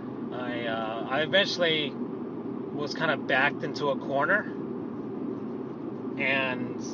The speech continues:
it was at that point I just kinda was just like, "You know what?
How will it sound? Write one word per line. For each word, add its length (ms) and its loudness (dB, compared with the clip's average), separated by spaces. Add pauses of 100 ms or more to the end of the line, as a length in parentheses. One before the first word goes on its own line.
(2500)
it 60 4
was 180 12
at 180 8
that 240 8
point 300 6
I 80 4
just 180 -2
kinda 200 4
was 160 0
just 160 -4
like, 180 2
"You 80 0
know 80 0
what? 340 6